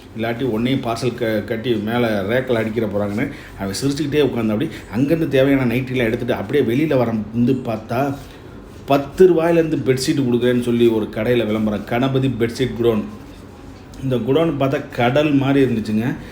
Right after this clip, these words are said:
அங்க என் பையன் போனோன்னே, அவனுக்கு பிடிச்ச பெட்ஷீட் வெளியில இருக்கு. "அப்பா, எனக்கு இந்த பெட்ஷீட் தான்ப்பா வேணும்." "ஏய், இது காய வச்சிருக்காங்கடா" அப்படின்னு சொல்லிட்டு, "வாடா, உள்ள போலாம். நானே வெயில்ல காஞ்சு போய் தான் இருக்கேன் தகப்பா" அப்படின்னு சொல்லி என் பையன் சொல்ல,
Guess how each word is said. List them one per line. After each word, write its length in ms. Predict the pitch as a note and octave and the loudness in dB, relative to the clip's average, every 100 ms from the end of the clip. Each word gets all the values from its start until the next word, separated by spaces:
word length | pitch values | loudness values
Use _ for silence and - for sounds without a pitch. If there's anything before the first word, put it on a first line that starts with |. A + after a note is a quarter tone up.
| - - - | -18 -18 -12
அங்க 280 | B2+ D3 F3+ | -6 -2 2
என் 220 | F3+ D#3+ | 4 4
பையன் 300 | D3 D#3+ E3 | 2 2 2
போனோன்னே, 160 | D3+ D3+ | 2 2
அவனுக்கு 520 | D3+ A#2+ D3 D#3 C#3+ | 0 0 0 -2 -4
பிடிச்ச 200 | D3+ C#3+ | -2 0
பெட்ஷீட் 380 | C3 C3 C#3+ C3+ | 2 0 -2 2
வெளியில 300 | B2 C#3 D3 | 2 4 2
இருக்கு. 200 | B2+ B2+ | 0 0
"அப்பா, 280 | A2+ - D3+ | -2 0 2
எனக்கு 240 | C#3+ B2+ | 2 2
இந்த 140 | C3 C3+ | 0 0
பெட்ஷீட் 420 | C3 C3 C3+ C3 | 0 -2 -4 0
தான்ப்பா 300 | C3+ C3 B2 | 0 2 2
வேணும்." 240 | A#2 A2+ | 2 2
"ஏய், 240 | B2 D#3+ C#3+ | 2 2 2
இது 140 | C#3 | 2
காய 300 | B2+ G#2+ D3+ | 0 2 2
வச்சிருக்காங்கடா" 540 | C#3 C3+ C3+ B2+ B2 | 2 -2 -2 0 0
அப்படின்னு 300 | A#2+ A2 A#2+ | 0 0 0
சொல்லிட்டு, 300 | A#2+ A#2 A2+ | 0 -2 -2
"வாடா, 280 | G#2+ A2+ B2 | -2 0 0
உள்ள 220 | G#2+ B2 | 0 2
போலாம். 380 | A#2 A2 A2 G#2 - - | 0 0 -4 -4 -10 -10
நானே 300 | G2+ G#2+ A#2+ | -6 -2 0
வெயில்ல 400 | B2+ A#2 B2+ B2 | 0 0 0 0
காஞ்சு 300 | A#2+ A2 B2+ A#2+ | 0 -2 -2 0
போய் 140 | B2 | 2
தான் 120 | B2+ | 2
இருக்கேன் 320 | B2 A#2 A#2 A#2 | 2 0 -2 -2
தகப்பா" 300 | A#2 B2 A#2+ | -2 0 0
அப்படின்னு 280 | G#2 A#2+ | 0 0
சொல்லி 200 | A#2+ A#2 | 2 0
என் 120 | A2 G#2+ | 0 0
பையன் 260 | G#2+ A#2 | 0 -2
சொல்ல, 300 | A#2 A#2 A2 | 0 0 -2